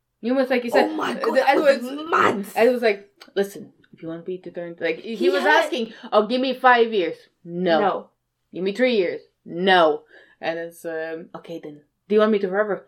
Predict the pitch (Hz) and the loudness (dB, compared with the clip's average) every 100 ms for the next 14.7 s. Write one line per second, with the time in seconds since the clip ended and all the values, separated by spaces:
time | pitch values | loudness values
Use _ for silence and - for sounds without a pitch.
0 | _ - 214 180 160 196 214 _ _ _ | _ -20 -14 -12 -10 -12 -12 _ _ _
1 | _ 247 240 240 254 190 202 233 190 185 | _ -8 -6 -6 -4 -4 -2 -2 -4 -8
2 | - - - _ _ 185 196 233 240 220 | -14 -20 -20 _ _ -8 -2 0 2 2
3 | - 240 196 156 220 269 240 233 254 311 | 0 -4 -4 -4 2 2 4 4 6 6
4 | 269 226 208 180 214 269 _ - 196 254 | 6 4 4 2 0 -4 _ -4 -2 -4
5 | 269 220 208 220 190 151 151 247 247 208 | 0 0 2 0 0 -4 2 2 4 2
6 | 220 - 208 240 247 220 185 180 180 - | -2 -4 -10 -6 4 4 4 0 -8 -8
7 | - - 208 190 190 202 196 185 214 196 | -10 0 0 2 0 0 -2 -2 2 2
8 | 185 165 180 185 214 220 202 196 180 175 | 4 4 4 2 0 -2 -2 -2 -2 -2
9 | 170 170 160 156 _ - _ - 185 175 | -2 -4 -6 -10 _ -20 _ -4 0 4
10 | 165 165 117 - 202 202 - - - 202 | 4 2 -2 0 -2 -2 -14 -16 -18 -2
11 | 240 202 254 254 254 214 196 202 170 160 | -2 4 4 6 4 2 4 4 4 0
12 | _ 190 202 208 202 180 - 175 196 190 | _ -2 2 2 0 -8 -6 4 4 6
13 | 165 156 - - 190 170 170 170 160 - | 4 2 -2 -6 4 4 4 2 2 -2
14 | 147 180 190 202 170 - 196 | -10 -8 -4 -2 -4 -6 -10